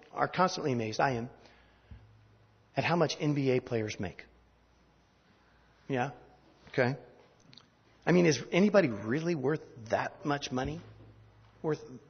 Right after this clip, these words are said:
millions like that? Well, the answer is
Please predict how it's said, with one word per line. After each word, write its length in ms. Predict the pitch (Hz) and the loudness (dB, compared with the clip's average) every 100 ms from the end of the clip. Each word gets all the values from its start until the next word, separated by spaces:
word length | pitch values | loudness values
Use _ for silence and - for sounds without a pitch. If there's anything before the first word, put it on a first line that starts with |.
| - | -10
millions 520 | - 135 160 180 190 180 | 4 6 6 4 0 0
like 160 | 180 | 0
that? 240 | 190 196 - - _ _ _ _ _ - | 0 -6 -8 -20 _ _ _ _ _ 2
Well, 100 | 160 | 2
the 140 | 160 | 4
answer 320 | 165 202 - 123 | 2 2 2 2
is 360 | 107 143 - | 0 -4 -6